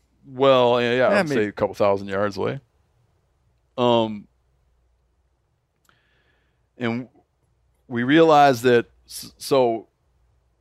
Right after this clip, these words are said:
Speaker 1: Danny watches the ram through a spot scope, 'cause the first thing we gotta do is, like,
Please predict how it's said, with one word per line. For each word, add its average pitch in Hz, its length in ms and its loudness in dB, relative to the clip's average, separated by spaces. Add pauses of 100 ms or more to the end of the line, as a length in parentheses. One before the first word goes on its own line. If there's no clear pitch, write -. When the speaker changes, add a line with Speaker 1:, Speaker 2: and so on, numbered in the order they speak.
(600)
Speaker 1:
Danny 160 380 0
watches 139 520 2
the 117 80 -6
ram 120 300 -2
through 113 140 -10
a 104 40 -12
spot 113 360 0
scope, 107 160 -10
'cause 127 80 -8
the 131 60 -4
first 247 260 0
thing 185 100 2
we 147 60 2
gotta 131 280 6
do 120 100 2
is, 107 80 -2
like, 117 180 0